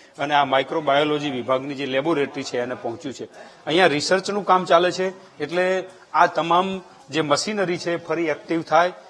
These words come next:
ત્યારે જ અહીંયા રિસર્ચ થઈ શકે. અત્યારે હાલ તો કોઈ પણની બહારની મદદ વગર આ સ્ટુડન્ટો છે એ જ બધું સાફ સફાઈ કરી રહ્યા છે,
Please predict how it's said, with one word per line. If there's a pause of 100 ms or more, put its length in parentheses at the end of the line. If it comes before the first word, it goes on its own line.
(180)
ત્યારે
જ
અહીંયા
રિસર્ચ
થઈ
શકે.
અત્યારે
હાલ
તો (760)
કોઈ
પણની
બહારની
મદદ
વગર
આ
સ્ટુડન્ટો
છે
એ
જ
બધું
સાફ
સફાઈ
કરી
રહ્યા
છે,